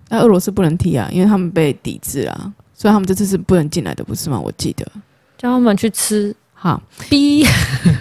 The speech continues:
Speaker 1: 就是，就是之前不是我在看新闻，就是那个有一些被俄国占领的一些城市或土地，他们就直接拿着那个公投单，俄军直接拿公投单到你家里面，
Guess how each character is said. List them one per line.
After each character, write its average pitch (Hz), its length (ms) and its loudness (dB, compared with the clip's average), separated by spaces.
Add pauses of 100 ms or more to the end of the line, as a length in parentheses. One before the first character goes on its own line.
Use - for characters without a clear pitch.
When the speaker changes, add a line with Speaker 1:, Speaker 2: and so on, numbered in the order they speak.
(320)
Speaker 1:
就 370 80 4
是， 370 160 4
就 381 100 2
是 349 160 4
之 311 140 2
前 285 180 4
不 202 120 2
是 220 440 6 (140)
我 196 100 6
在 202 80 4
看 233 220 4
新 214 240 2
闻， 160 180 2
就 185 80 0
是 196 240 4 (340)
那 196 60 -4
个 180 220 4
有 160 160 6
一 175 60 4
些 220 160 4
被 202 180 4
俄 202 180 4
国 165 200 2
占 165 280 2
领 107 120 -8
的 87 100 -6
一 101 100 0
些 165 560 0 (160)
城 170 220 0
市 180 180 0
或 180 140 2
土 151 160 -4
地， 151 120 0
他 196 120 4
们 190 80 -2
就 196 120 2
直 160 180 -4
接 170 160 0
拿 160 180 0
着 160 80 0
那 180 100 0
个 160 80 -2
公 165 240 -2
投 - 160 -2
单， 95 240 -8 (120)
俄 196 140 4
军 190 200 0
直 180 140 0
接 180 80 0
拿 170 180 -2
公 175 180 -4
投 180 120 -6
单 160 200 -6
到 175 120 -2
你 147 240 -6
家 139 260 -4
里 139 80 -8
面， - 240 -10